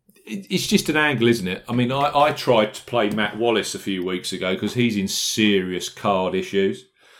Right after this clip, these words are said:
Um, he needs to do something at some point, otherwise he's losing his P G A Tour playing privileges. So there are some players down in that, that one fifty,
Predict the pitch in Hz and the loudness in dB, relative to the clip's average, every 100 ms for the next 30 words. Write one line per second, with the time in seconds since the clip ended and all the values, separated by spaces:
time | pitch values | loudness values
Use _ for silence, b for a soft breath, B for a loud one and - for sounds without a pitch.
0 | b b b b - 98 101 - 123 143 | b b b b -4 -2 -2 -6 -6 0
1 | 131 131 127 - - 107 104 98 87 92 | 4 4 4 -2 -2 2 2 0 -6 -8
2 | - - 95 92 87 85 95 98 92 87 | -6 -2 -2 -2 -6 -8 -6 -4 -4 -4
3 | - 90 95 95 82 85 85 - 92 87 | -6 -6 -2 -2 -2 -6 -10 -8 -6 -4
4 | 92 85 - 90 85 98 95 92 101 90 | -6 -6 -6 -8 -6 -4 -2 -2 -2 -2
5 | 95 92 104 - 104 95 95 - _ - | -4 -2 -2 -2 -2 -2 -2 -6 _ -20
6 | b b b 101 107 113 110 - 98 - | b b b 0 4 4 2 0 -4 -2
7 | 113 107 98 85 - 107 101 101 95 95 | -2 0 0 -2 -2 0 0 0 0 -4
8 | 95 - _ - - 104 90 95 92 90 | -6 -16 _ -6 -4 -4 -2 -2 -2 -6
9 | - - 104 - - 98 92 92 90 - | -8 -2 -2 -2 -8 0 0 0 -4 -10